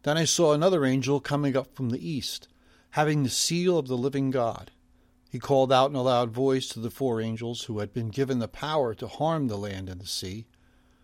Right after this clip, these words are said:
'Do not harm the land or the sea or the trees until we put the seal on the foreheads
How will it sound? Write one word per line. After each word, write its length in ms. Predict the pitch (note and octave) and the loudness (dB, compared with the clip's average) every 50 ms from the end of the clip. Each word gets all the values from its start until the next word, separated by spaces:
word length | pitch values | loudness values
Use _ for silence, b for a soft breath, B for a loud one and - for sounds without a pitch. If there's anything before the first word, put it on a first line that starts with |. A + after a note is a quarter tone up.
| b b b b _ _ _ _ | b b b b _ _ _ _
'Do 160 | - D#3 F#3 | 0 2 4
not 260 | G3 A3+ A3+ A3 G#3+ C3 | 4 4 4 2 0 -2
harm 500 | - - - D#3 C#3+ C3+ B2 A#2+ A#2 A2+ | -4 -4 -2 0 2 2 2 0 -2 -2
the 100 | A2 A2 | -4 -4
land 340 | G#2+ A#2 A#2 A#2 A#2+ B2 | -4 -4 -2 -2 0 0
or 100 | B2 B2 | 0 -2
the 120 | G#2+ G#2 G#2 | -2 -4 -4
sea 500 | - - - - C#3+ A#2+ G#2+ G#2 G#2+ - - | -4 -2 -2 -2 -2 -2 -2 -4 -6 -6 0
or 200 | - D#3+ G3+ A3+ | 6 8 8 8
the 140 | A3 A3+ F#3+ | 6 4 -2
trees 680 | - - - A3 A3 G3+ C3+ G2 F#2 - - - - b b b b b b b b b b | -4 -4 -4 -4 -6 -6 -6 -8 -10 -10 -12 -12 -12 b b b b b b b b b b
until 280 | - A2+ G#2+ - D#3+ D#3+ | -12 -10 -2 0 0 2
we 120 | D3+ D3 | 2 0
put 200 | C3+ - - D3 | 0 -2 -6 -6
the 120 | - B2 G#2+ | -6 -6 -4
seal 640 | - - - - E3 E3+ E3+ F3 F3 F3 F#3 G#3 - _ _ _ _ _ _ | -4 -4 -2 -2 -2 -2 0 0 0 0 -2 -6 -12 _ _ _ _ _ _
on 160 | - A#2+ A#2 G#2+ | -8 -6 -6 -6
the 100 | G#2 G#2 | -6 -10
foreheads 760 | - _ - F3+ F3+ F3+ D3+ A2 G2+ F#2 F#2 E2+ - - - | -12 _ 0 2 4 4 2 2 -2 -4 -6 -6 -6 -8 -8